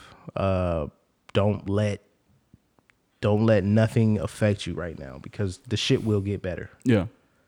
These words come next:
Speaker 1: You know what I'm saying? Don't feel like, don't feel this pressure, you know, 'cause everybody's going through this shit right now. It's not just you, you know, so everybody's dealing with this.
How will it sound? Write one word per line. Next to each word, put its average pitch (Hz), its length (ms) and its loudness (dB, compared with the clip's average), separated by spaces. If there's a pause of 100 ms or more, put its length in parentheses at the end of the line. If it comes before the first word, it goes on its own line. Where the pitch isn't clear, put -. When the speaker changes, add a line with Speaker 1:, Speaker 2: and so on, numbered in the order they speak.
(220)
Speaker 1:
You 101 120 -6
know 98 100 -2
what 98 60 -2
I'm 95 80 -4
saying? 101 300 0
Don't 110 240 2
feel 120 200 4
like, 110 360 4
don't 110 200 4
feel 120 220 4
this 113 160 2
pressure, 107 560 0
you 110 140 0
know, 101 200 2
'cause 98 360 -4 (1600)
everybody's 117 480 4
going 98 220 2
through 104 100 -4
this 95 120 -4
shit 98 180 -2
right 85 180 -4
now. 80 180 -12 (160)
It's - 140 -14
not 113 200 4
just 113 200 2
you, 117 240 6 (380)
you 92 140 -4
know, 90 180 -2
so 90 480 -4 (140)
everybody's 101 640 -2
dealing 95 300 -4
with 90 120 -8
this. - 320 -14